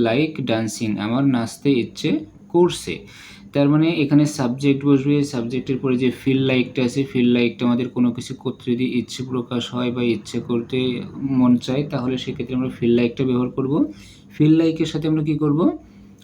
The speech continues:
ওই যে মূল ভার্বটার সাথে আইএনজি যোগ করব, তাহলে শেষ। আমার খেতে ইচ্ছে করছে, তাহলে এখানে আমরা কি করতে পারি? শুরুতেই সাবজেক্ট বসাবো I, তারপরে যেহেতু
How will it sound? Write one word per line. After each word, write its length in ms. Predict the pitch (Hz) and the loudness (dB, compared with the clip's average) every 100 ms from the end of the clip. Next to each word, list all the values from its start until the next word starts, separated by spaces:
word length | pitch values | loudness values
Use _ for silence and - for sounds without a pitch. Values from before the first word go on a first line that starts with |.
| - | -6
ওই 160 | 139 160 | 4 4
যে 160 | 160 160 | 6 4
মূল 280 | 156 151 | 6 4
ভার্বটার 340 | 135 127 131 147 | 4 -2 -2 -2
সাথে 380 | - 151 180 320 | 0 -2 0 -2
আইএনজি 320 | 120 110 107 107 | -2 0 0 0
যোগ 220 | 101 - | -2 -2
করব, 300 | 101 90 104 - | -4 -4 -6 -8
তাহলে 440 | - 123 127 170 349 - | -2 0 2 0 0 -6
শেষ। 360 | - 104 - - - - - - | -6 -6 -6 -10 -18 -20 -20 -6
আমার 340 | 135 151 170 165 | 2 4 2 -2
খেতে 320 | - 139 156 | -2 0 2
ইচ্ছে 380 | 160 120 - 127 | 0 -2 -2 -6
করছে, 320 | - 113 104 | 0 -2 0
তাহলে 260 | 120 143 147 | 0 2 2
এখানে 240 | 139 147 | 2 2
আমরা 140 | 147 147 | 2 0
কি 120 | 151 | 0
করতে 280 | 147 143 147 | -2 -2 -2
পারি? 300 | 147 180 320 - - - - - - - - - - - | -2 -2 -2 -6 -20 -20 -20 -20 -20 -20 -20 -20 -20 -8
শুরুতেই 420 | - 147 143 147 | 0 2 2 0
সাবজেক্ট 460 | 147 135 127 139 | 0 -2 0 -2
বসাবো 600 | 143 139 143 135 160 311 - - - - - 117 | 0 0 0 0 0 -2 -4 -18 -18 -18 -6 -2
I, 60 | 98 - - - - - | -2 -4 -12 -18 -16 -12
তারপরে 280 | - 135 147 | -6 -2 0
যেহেতু 300 | 135 143 143 | 4 4 4